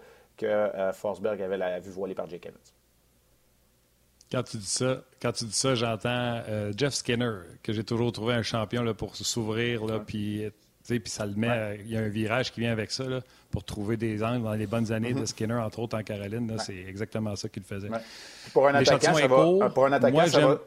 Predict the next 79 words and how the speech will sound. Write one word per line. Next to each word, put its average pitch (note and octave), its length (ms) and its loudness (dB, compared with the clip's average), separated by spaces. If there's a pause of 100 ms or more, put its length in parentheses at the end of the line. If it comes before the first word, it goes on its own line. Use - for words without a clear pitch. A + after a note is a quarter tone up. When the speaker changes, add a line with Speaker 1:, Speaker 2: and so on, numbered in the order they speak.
(320)
Speaker 2:
Vas-y. A#2+ 260 6
Speaker 1:
Ouais, C3+ 40 0
pour C3+ 100 0
un C3 40 2
attaquant, C3+ 340 4
ça E3 120 0
va C3 120 4
souvent B2+ 240 -2
être C#3+ 120 2
approprié, A#2+ 440 0
Martin, C#3 320 -2
ça A#2+ 100 -2
va A#2 80 2
souvent C#3 160 0
être C#3+ 80 2
approprié A#2+ 360 0
pour C3+ 100 -4
les A#2 80 -2
sorties - 300 -10
de - 60 -20
coin A#2+ 220 -4 (340)
en A#2+ 140 0
espace A#2 360 0
restreint. G#2+ 340 -4 (320)
Alors A#2+ 160 2
que B2+ 80 2
pour A2+ 160 0
un A#2+ 60 2
défenseur, A#2 400 0
ça B2 100 -4
va A2 60 0
se - 80 -14
faire A2+ 160 0
Speaker 2:
Ouais. G#2 40 -10
Speaker 1:
beaucoup A#2+ 380 -6 (320)
lorsqu'on, A2 560 -2
euh, G2+ 80 0
là, A2 80 2
j'aime G#2+ 200 -2
pas A2+ 100 -2
la, A2 140 2
la, G2 220 -2
la, F#2+ 180 -4
la F#2+ 140 -8
traduction A2+ 320 -6
est A#2+ 60 -2
pas A2 100 -2
bonne, B2 200 -2
mais A#2 100 -4
lor-, A2 220 -2
lorsqu'on A2 400 -4
marche B2 320 -4
le A2+ 100 0
long A2+ 140 -2
de A2 60 -6
la G#2+ 100 -2
ligne G2+ 160 -6
bleue, A#2+ 160 -4
là, D3 100 -4 (240)
lorsqu'on A2+ 260 -6
utilise A2+ 320 -4
la A2+ 100 2
ligne G#2+ 140 -6
bleue G#2+ 140 -4
de A#2 60 -6
façon A2+ 180 -8
latérale G#2+ 300 -2
Speaker 2:
Mhm. A2+ 60 -2
Speaker 1:
pour A2 100 -10
se A2 60 -4
déplacer, G2+ 400 -8
c'est - 120 -16
souvent G#2 240 -10
là G#2+ 80 -4
où G#2 160 -4
un G2 60 -10
défenseur F#2+ 400 -10
va F#2 80 -18
l'utiliser. - 320 -20